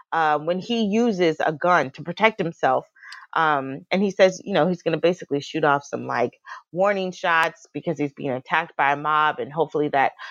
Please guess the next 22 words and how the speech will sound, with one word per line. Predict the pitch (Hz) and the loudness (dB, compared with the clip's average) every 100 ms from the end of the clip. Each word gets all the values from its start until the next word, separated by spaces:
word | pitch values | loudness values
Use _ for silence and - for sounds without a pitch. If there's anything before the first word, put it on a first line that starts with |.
| - | -4
those | 139 143 | -4 -4
warning | 143 170 165 156 | -4 -2 -2 -4
shots | - 143 143 - | 0 0 0 -2
will | 113 | -4
disperse | 95 127 - - 160 156 - | -4 -12 -10 0 0 0 -6
the | |
mob. | 151 147 143 135 151 156 - - - | -2 0 2 2 0 -4 -18 -20 -8
Um, | - 170 151 143 135 _ _ _ _ _ - - | 0 2 0 -2 -10 _ _ _ _ _ -20 -6
and | 208 208 196 | -2 0 0
he | 226 | 0
winds | 226 220 | 2 2
up | 190 151 - _ | 0 -4 -12 _
getting | 226 202 | 4 4
killed | 185 269 226 151 120 | 0 0 2 2 -2
as | - 156 | -4 -2
a | |
result | 156 160 151 120 - | 0 2 2 2 -2
of | 160 143 147 | -4 -4 0
that, | 151 143 117 - | 2 2 0 0
that | 151 151 | -2 0
mob | 156 143 135 | 0 0 0
attack. | 127 - 107 101 | -4 -2 -2 -4